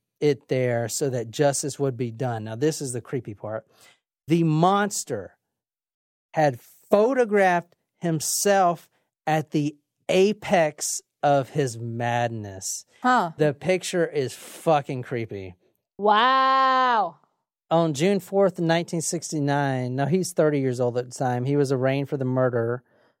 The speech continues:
Speaker 1: of Karen Sprinker. He pleads not guilty by reason of insanity. He was ruled sane by seven different psychiatrists. And on June twenty-seventh, nineteen sixty-nine, he was charged with three counts of first-degree murder.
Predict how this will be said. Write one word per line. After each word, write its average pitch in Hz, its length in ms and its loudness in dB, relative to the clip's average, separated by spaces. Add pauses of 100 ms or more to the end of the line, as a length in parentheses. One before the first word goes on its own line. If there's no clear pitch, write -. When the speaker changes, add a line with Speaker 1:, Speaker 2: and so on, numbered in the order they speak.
(120)
Speaker 1:
of 123 440 0
Karen 135 360 0
Sprinker. 131 720 -4 (520)
He 165 120 0
pleads 185 400 0
not 156 260 0
guilty 147 280 -2
by 131 140 2
reason 131 380 0
of 127 80 -2
insanity. 139 720 -4 (500)
He 220 120 2
was 185 180 4
ruled 202 280 4
sane 190 420 -2
by 143 180 2
seven 165 720 -2
different 151 500 -2
psychiatrists. 127 840 -4
And 170 180 2
on 160 160 0
June 175 280 0
twenty-seventh, 170 720 0
nineteen 156 440 -2
sixty-nine, 131 1160 -2 (560)
he 156 120 2
was 135 480 2
charged 165 460 2
with 143 180 -2
three 170 260 -2
counts 160 380 -2
of 127 120 -6
first-degree 147 540 -2
murder. 131 680 0